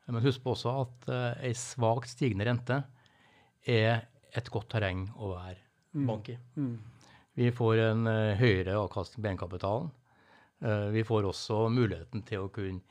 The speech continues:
Speaker 1: vri på marginene, altså holde igjen på innskudd. Eh, vi får litt etterslep, ja, det kan være kvartaler som blir preget av det,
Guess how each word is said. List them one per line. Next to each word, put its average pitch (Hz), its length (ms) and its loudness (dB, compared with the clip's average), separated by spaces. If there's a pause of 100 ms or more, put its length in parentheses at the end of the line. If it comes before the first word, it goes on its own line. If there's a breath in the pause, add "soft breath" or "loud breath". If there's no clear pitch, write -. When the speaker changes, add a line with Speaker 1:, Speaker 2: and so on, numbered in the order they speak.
(240 soft breath)
Speaker 1:
vri 104 280 -2
på 123 100 -6
marginene, 104 500 -2
altså 98 220 -10
holde 101 240 -2
igjen 92 380 -10 (120)
på 98 260 -6
innskudd. 127 440 -6 (640 soft breath)
Eh, 101 140 -6
vi 110 100 -4
får 117 200 0
litt 127 100 0
etterslep, 120 600 0
ja, 120 360 2
det 120 160 -2
kan 113 80 -2
være 110 140 -2
kvartaler 98 420 -6
som 123 140 -4
blir 117 80 -4
preget 113 260 -2
av 107 240 -6
det, 143 180 -2